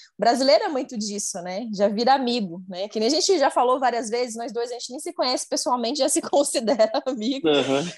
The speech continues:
Speaker 1: Parece que a gente já se conhece há uns dez anos. Mas eu acho que isso se dá também, Valci, porque tanto você quanto eu temos um perfil bem comercial,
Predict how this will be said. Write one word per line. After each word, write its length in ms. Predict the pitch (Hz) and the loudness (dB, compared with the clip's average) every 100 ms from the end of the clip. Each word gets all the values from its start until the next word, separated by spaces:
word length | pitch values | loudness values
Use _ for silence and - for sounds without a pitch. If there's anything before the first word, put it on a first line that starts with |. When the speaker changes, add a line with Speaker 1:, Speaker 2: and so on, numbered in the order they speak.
| - | 0
Speaker 1:
Parece 300 | 233 262 - | 2 2 2
que 60 | |
a 40 | 190 | 0
gente 80 | |
já 100 | 262 302 | 0 -2
se 120 | 302 | -4
conhece 460 | 320 269 262 - | 0 2 0 -2
há 100 | 330 | -4
uns 120 | 320 240 | -6 -2
dez 400 | 240 262 339 349 | 0 0 -2 -2
anos. 640 | 277 240 220 180 - - | -2 -2 -4 -10 -14 -14
Mas 240 | 202 208 226 | -4 -2 0
eu 120 | 240 | 2
acho 180 | 233 - | 2 0
que 100 | 262 | -8
isso 140 | - | -10
se 180 | 370 - | -10 -8
dá 180 | 220 226 | 0 0
também, 440 | 226 208 202 294 339 | 0 -4 -4 -4 -2
Valci, 400 | 226 208 - 208 | -2 -2 -6 -12
porque 500 | 202 202 226 226 196 | -12 -8 -2 -2 0
tanto 340 | 240 254 320 240 | 2 2 0 -2
você 260 | 240 247 | 0 0
quanto 280 | 240 233 233 | 0 -2 0
eu 120 | 233 | 0
temos 300 | 240 269 320 | 2 0 0
um 100 | 294 | 0
perfil 340 | 294 254 269 233 | 0 0 0 0
bem 180 | 226 - | -2 -2
comercial, 720 | 240 202 202 - 170 139 | -2 -2 -2 -2 -2 -4